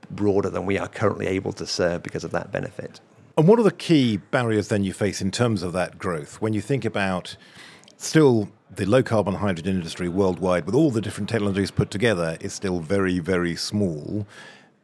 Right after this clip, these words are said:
Speaker 2: People have very ambitious goals in terms of it supplying significant chunks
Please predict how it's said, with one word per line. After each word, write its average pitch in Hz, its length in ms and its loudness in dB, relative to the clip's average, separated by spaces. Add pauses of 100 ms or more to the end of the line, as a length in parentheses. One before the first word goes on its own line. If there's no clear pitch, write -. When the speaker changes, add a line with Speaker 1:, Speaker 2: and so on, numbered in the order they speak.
(160)
Speaker 2:
People 107 280 0
have 92 540 -2 (340)
very 90 380 0 (220)
ambitious 95 400 -2
goals 98 420 0
in 90 100 -4
terms 85 380 -6
of 82 100 -10
it 85 220 -8
supplying 87 920 -6 (560)
significant 147 560 2
chunks 90 520 -6